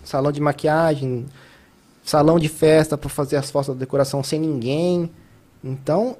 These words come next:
é puxado, assim. Então, eu fiquei dois anos nessa, nessa labuta aí que, olha, foi o, acho que eu... por isso que eu era magro. Eu dei uma engordadinha,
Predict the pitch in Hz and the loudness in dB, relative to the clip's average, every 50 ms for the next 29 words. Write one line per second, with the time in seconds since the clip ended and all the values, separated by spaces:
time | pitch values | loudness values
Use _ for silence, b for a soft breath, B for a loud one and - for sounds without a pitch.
0 | _ _ - - 180 220 - - 311 - - - 156 139 127 110 110 110 101 - | _ _ -2 -2 -2 0 0 -2 -4 -4 -2 -4 -2 -2 -2 -2 -4 -6 -12 -14
1 | - - 156 170 165 170 - - - - _ _ _ _ _ _ - 175 156 135 | -16 -16 -16 -16 -16 -18 -20 -20 -20 -20 _ _ _ _ _ _ -20 -16 -16 -14
2 | 135 - 135 135 135 151 165 175 180 165 143 151 147 - - 151 131 131 175 269 | -10 -6 -6 -4 -2 -2 -2 -4 -4 -2 -4 -4 -4 -4 -6 -4 -2 0 0 2
3 | 330 233 220 254 262 226 208 196 185 - 196 170 143 120 117 139 139 - _ _ | 2 2 0 0 0 0 -2 -4 -2 -2 0 0 0 0 -2 -6 -12 -16 _ _
4 | - 156 151 151 139 - - 180 185 190 180 147 143 147 156 160 156 - 151 151 | -20 -16 -12 -12 -10 -8 -8 -8 -8 -8 -6 -4 -2 -2 -2 -2 -2 -2 -2 -2
5 | 156 156 - 190 190 190 180 b b b b b b b b b - - 123 143 | -4 -6 -8 -6 -6 -6 -8 b b b b b b b b b -4 0 0 2
6 | 165 175 185 190 190 185 175 - - _ _ _ _ - - - 156 160 160 160 | 2 4 2 2 0 -2 -6 -10 -18 _ _ _ _ -14 -6 -2 0 0 0 0
7 | 156 151 98 101 127 - - - - 165 165 156 - - 160 185 214 - - 277 | -2 -4 -6 -8 -12 -14 -14 -12 -10 -8 -8 -10 -8 -6 -4 -4 -4 -4 -4 -4
8 | 269 254 247 254 247 247 247 247 254 208 165 151 143 139 143 156 165 180 202 233 | -2 -2 -2 -4 -4 -6 -4 -2 -2 0 0 0 0 -2 -2 -2 -2 0 0 2
9 | 240 233 233 214 214 208 180 156 175 208 233 254 233 220 | 4 6 6 6 6 4 2 2 2 2 4 4 4 4